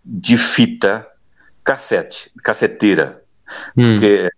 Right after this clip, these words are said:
Speaker 1: é, numa rádio, não sei se vocês sabem, hoje em dia é louca operação, né? O cara mesmo, ele opera, ele fala, ele,
Speaker 2: Uhum.
Speaker 1: ele trabalha ali, enfim.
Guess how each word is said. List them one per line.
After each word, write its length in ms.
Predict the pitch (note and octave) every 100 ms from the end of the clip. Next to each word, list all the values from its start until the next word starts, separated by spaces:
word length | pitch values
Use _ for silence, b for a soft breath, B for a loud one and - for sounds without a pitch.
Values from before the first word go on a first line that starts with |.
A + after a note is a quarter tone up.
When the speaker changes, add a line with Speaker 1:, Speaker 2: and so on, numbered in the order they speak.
| -
Speaker 1:
é, 180 | E2+ E2+
numa 400 | F2+ G2 F#2+ F2+
rádio, 420 | D#2+ G#2 G#2 F2
não 80 | F2
sei 160 | -
se 180 | F#2 -
vocês 460 | E2 - F2+ D#2+ D#2+ -
sabem, 360 | - G#2 F#2+ F2
hoje 240 | A2 B2+
em 20 | A#2+
dia 340 | B2+ F#3 F#3+ B B B
é 260 | D#3+ F3+
louca 260 | D#3+ F#3 F#3
operação, 580 | F3+ D#3 - - A#2 G2
né? 80 | F#2+
O 60 |
cara 220 | F#2+ A#2+
mesmo, 380 | G#2+ B2 B2 A2+
ele 280 | G#2+ G#2+ G2
opera, 600 | F2+ - G2 B2 A2+ F#2
ele 280 | F2 E2+ D#2
fala, 640 | - E2+ G2+ A#2 G2 F2+
ele, 300 | E2 E2+ E2+ - B B
Speaker 2:
Uhum. 80 | A2+
Speaker 1:
ele 200 | - C#2+
trabalha 560 | - F2+ E2+ D#2+ F#2 D2
ali, 200 | E2+ F#2
enfim. 200 | - D#2